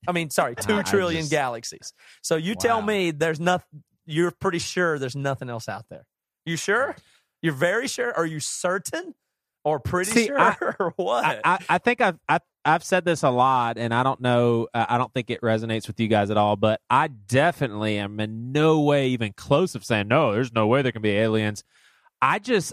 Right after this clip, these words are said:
Speaker 2: I wouldn't be surprised either way. And the only reason why I s-, I think a lot of people would be, of course I'd be surprised if there wasn't aliens. I just think that if, if the concept of God that, that we believe is indeed true,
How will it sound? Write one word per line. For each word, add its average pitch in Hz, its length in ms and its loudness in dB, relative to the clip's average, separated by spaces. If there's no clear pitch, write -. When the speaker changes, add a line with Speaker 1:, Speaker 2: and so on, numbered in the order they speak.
Speaker 2:
I 151 180 2
wouldn't 220 280 -2
be 147 80 4
surprised 135 500 0
either 120 260 2
way. 120 640 2
And 139 160 2
the 131 60 4
only 151 280 2
reason 170 260 2
why 151 100 4
I - 20 2
s-, 123 120 -6
I 139 120 2
think 151 160 0
a 123 40 4
lot 123 160 4
of 123 40 -10
people 131 140 2
would 101 60 -4
be, 117 120 4
of 113 180 -2
course 254 320 2
I'd 151 100 0
be 117 100 0
surprised 113 340 -2
if 101 60 -12
there 113 140 2
wasn't 104 280 0
aliens. 104 420 -4
I 170 140 4
just 247 240 -8
think 156 280 0
that 127 280 2
if, 196 280 2
if 185 240 0
the 165 80 2
concept 180 600 -2
of 107 220 0
God 127 540 0
that, 113 280 2
that 117 220 -2
we 127 220 0
believe 120 640 2
is 147 300 2
indeed 117 540 0
true, 131 580 2